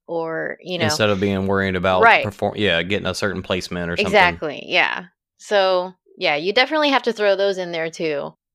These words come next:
Speaker 2: Yeah.
Speaker 1: Just for your mental <laughs> sanity.
Speaker 2: <laughs> Yeah, right.
Speaker 1: <laughs>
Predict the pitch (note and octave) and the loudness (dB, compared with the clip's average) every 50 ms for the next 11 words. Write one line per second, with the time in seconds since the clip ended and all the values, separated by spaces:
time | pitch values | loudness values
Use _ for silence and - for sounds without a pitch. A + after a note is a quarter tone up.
0 | _ _ _ _ - F2+ F2 E2+ D#2+ - E3 - - - - F#3 E3+ E3 E3 D#3+ | _ _ _ _ -4 -2 -2 -2 -2 -4 -6 -8 -8 -10 -6 -4 -4 -4 -4 -4
1 | D#3 D3 D#3 - - D#3 - - - - - G3 E3 D3 E3+ - - - - - | -6 -10 -12 -12 -16 -16 -10 -6 -6 -2 0 -2 0 -2 -2 -4 -4 -8 -8 -14
2 | - - - - _ - A3 - - B2 F4 - - B2+ A#2+ A2 A2+ G#2 G2 - | -18 -20 -20 -18 _ -8 -8 -4 0 2 2 2 2 2 2 4 4 4 4 4
3 | F#2+ - - G4+ | 4 2 0 -2